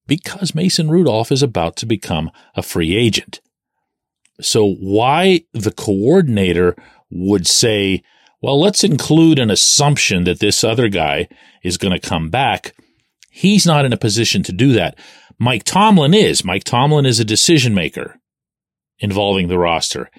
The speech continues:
He can say, "Well, listen, Mason has his choices and whatever. Uh, we want to continue doing business with him," I believe was the phrasing.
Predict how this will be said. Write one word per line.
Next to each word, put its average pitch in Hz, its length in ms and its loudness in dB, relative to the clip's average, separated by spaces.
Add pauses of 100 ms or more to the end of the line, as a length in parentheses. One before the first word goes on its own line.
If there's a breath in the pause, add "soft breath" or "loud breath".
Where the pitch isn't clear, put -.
(160 soft breath)
He 190 280 0
can 110 200 0
say, 139 340 2
"Well, 101 120 2
listen, 113 300 0
Mason 104 320 -2
has 95 220 -4
his 82 180 -4
choices 135 480 0
and 110 60 -2
whatever. 104 360 0 (420 loud breath)
Uh, 80 280 -6
we 123 240 2
want 120 320 0
to - 80 -4
continue 123 600 0
doing 104 320 2
business 98 420 0
with 80 140 -4
him," 80 160 -4
I 76 80 -4
believe 76 400 -6
was 76 120 -6
the 76 100 -6
phrasing. 87 520 -2